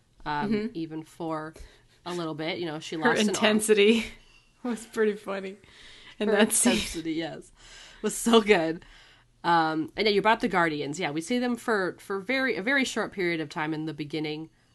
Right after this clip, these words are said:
Speaker 1: Um, kind of when the movie opens up with Korg, uh, telling a story, telling the story of Thor.
Speaker 2: Yeah.
Speaker 1: Um, you know, how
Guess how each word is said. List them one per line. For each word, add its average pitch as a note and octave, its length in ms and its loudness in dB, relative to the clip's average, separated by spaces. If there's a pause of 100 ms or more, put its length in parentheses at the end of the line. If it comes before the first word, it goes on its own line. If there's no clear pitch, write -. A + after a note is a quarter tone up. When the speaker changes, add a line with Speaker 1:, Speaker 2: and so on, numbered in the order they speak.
Speaker 1:
Um, D3+ 480 -4 (160)
kind D#3 240 -6
of D3+ 140 -10
when D3 240 -6
the D#3+ 80 -8
movie F3+ 480 -4
opens E3 400 -6
up D#3 220 -10
with D3 240 -12 (340)
Korg, D#3 440 -8 (500)
uh, C#3+ 320 -8
telling D#3 280 -8
a D3 40 -10
story, D#3 580 -10 (220)
telling A3+ 260 0
the F3 80 -2
story F3 340 -2
of D3+ 120 -8
Thor. D#3 420 -6 (320)
Speaker 2:
Yeah. F3+ 320 2
Speaker 1:
Um, C#3+ 260 -8 (720)
you D#3+ 100 -6
know, C#3+ 180 -8
how D3 560 -8